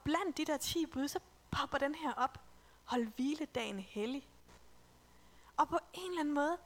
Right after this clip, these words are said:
så synes jeg faktisk, det understreger rigtig meget, hvor destruktivt det er for os ikke at få de her pauser,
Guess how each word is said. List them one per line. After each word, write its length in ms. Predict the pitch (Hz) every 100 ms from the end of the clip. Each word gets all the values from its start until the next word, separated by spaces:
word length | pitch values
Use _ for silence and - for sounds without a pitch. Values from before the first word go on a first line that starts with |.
| - -
så 120 | -
synes 260 | 320 - 339
jeg 80 | 330
faktisk, 460 | - 285 294 -
det 80 | 302 - - -
understreger 800 | 285 330 370 - - 233 226 220
rigtig 300 | 240 - 294
meget, 400 | 262 240 220 294 359 - - - -
hvor 100 | 262 - -
destruktivt 760 | 320 - - 254 - - 254 -
det 80 | -
er 220 | - 240 -
for 200 | - 233
os 360 | 254 254 - - - - - -
ikke 340 | 269 - 233 - - - - - -
at 80 | 240
få 140 | 247
de 140 | 254 262
her 180 | 254
pauser, 580 | 226 - - 247 320 -